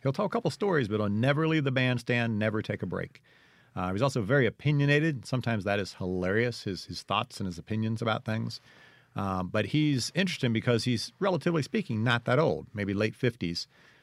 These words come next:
Uh, but he grew up in this vacuum of Pontotoc, Mississippi, with a whole bunch of older brothers,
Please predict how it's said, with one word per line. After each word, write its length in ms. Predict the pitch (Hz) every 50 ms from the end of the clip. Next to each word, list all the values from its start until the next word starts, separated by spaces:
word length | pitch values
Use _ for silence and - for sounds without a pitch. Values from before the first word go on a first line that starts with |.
| _ _ _ -
Uh, 220 | 101 98 95 92
but 160 | 92 92 107 107
he 60 | 107
grew 180 | 92 113 131
up 100 | 135 131
in 60 | - 110
this 100 | 98 -
vacuum 540 | 92 104 117 120 131 - - 135 123 110
of 100 | 92 85
Pontotoc, 500 | - - 117 127 139 127 - 123 107 -
Mississippi, 600 | - 110 107 - 131 - - 143 139 139 - 98
with 100 | 95 90
a 60 | 82 78
whole 240 | - - 131 143
bunch 240 | 139 139 139 131 -
of 80 | 131 127
older 200 | 127 131 123 123
brothers, 520 | 104 104 107 107 95 98 98 98 - -